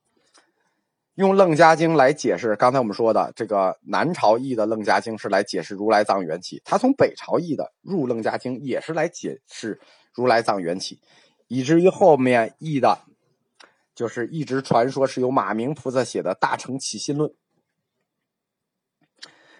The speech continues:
这些译经的种类虽然不同，就是同样的经译过几次，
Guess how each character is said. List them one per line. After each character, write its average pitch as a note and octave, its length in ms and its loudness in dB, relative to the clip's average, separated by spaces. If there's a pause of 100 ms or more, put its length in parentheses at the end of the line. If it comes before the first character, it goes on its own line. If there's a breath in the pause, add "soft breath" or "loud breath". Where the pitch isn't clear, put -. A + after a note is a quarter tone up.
(100)
这 B3+ 140 2
些 A#3+ 180 0
译 A3+ 220 -4
经 G#3+ 200 4
的 E3 140 6
种 B2 400 2
类 F3+ 440 4
虽 - 200 -2
然 C#3 240 4
不 C#3 160 -4
同， G2+ 380 -4
就 B2+ 140 -2
是 A2 40 -4
同 B2+ 160 -4
样 D#3+ 160 4
的 C#3 60 -2
经 C#3+ 220 -2
译 E3 120 -6
过 C3 140 0
几 G#2 220 -8
次， C3 420 0